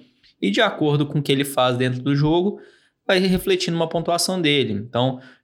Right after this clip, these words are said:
ah, ele faz um touchdown, ele ganha lá normalmente seis pontos, ele consegue uma recepção pra dez jardas, ele vai ganhar ali um ponto. Então, tudo que acontece ali dentro de campo, mas normalmente é ligado aí a jardas e marcar touchdowns, ou sofrer turnovers também, ele perde ponto,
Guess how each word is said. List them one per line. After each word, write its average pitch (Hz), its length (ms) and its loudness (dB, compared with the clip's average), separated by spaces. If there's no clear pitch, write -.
ah, 117 200 2
ele 113 80 2
faz 117 260 -2
um 120 80 0
touchdown, 123 380 0
ele 165 140 0
ganha 135 240 -2
lá 123 120 0
normalmente 120 460 -2
seis 131 240 0
pontos, 127 640 -2
ele 110 120 -4
consegue 135 460 0
uma 139 120 0
recepção 135 460 -2
pra 135 120 0
dez 120 280 0
jardas, 135 400 0
ele 117 100 0
vai 117 140 0
ganhar 120 240 0
ali 123 240 0
um 131 200 -2
ponto. 127 640 -2
Então, 123 260 -2
tudo 151 200 -2
que 170 60 -2
acontece 139 500 0
ali 127 80 2
dentro 123 220 0
de 123 80 -4
campo, 156 500 -2
mas 113 200 0
normalmente 120 480 0
é 123 40 0
ligado 113 380 0
aí 113 80 -2
a 113 140 0
jardas 110 420 -2
e 117 40 -4
marcar 110 440 -2
touchdowns, 127 640 0
ou 113 80 -2
sofrer 110 400 0
turnovers 120 480 2
também, 135 320 2
ele 117 100 0
perde 107 320 0
ponto, 147 380 -4